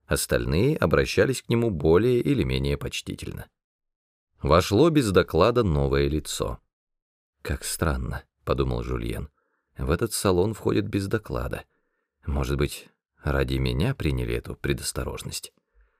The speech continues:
Все встали навстречу новоприбывшему. Он был украшен теми же почётными орденами,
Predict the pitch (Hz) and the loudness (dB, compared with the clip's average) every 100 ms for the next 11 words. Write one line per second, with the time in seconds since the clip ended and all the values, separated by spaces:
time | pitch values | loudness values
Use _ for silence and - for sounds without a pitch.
0 | _ _ _ _ _ _ _ - - 104 | _ _ _ _ _ _ _ -6 4 6
1 | 151 - - 101 127 131 104 - 92 92 | 6 4 4 6 8 6 4 4 2 4
2 | - 87 82 78 80 69 67 - - 76 | 4 4 4 2 2 0 -2 -4 -6 -6
3 | - _ _ _ _ _ _ _ _ _ | -10 _ _ _ _ _ _ _ _ _
4 | 135 180 156 127 135 143 120 101 - 117 | 2 4 4 6 4 4 2 0 4 4
5 | 87 69 71 - - 95 82 69 65 64 | 4 2 -2 -4 0 2 2 0 -2 -2
6 | - 65 57 64 76 120 76 - | -2 -2 -2 -2 0 0 -2 -8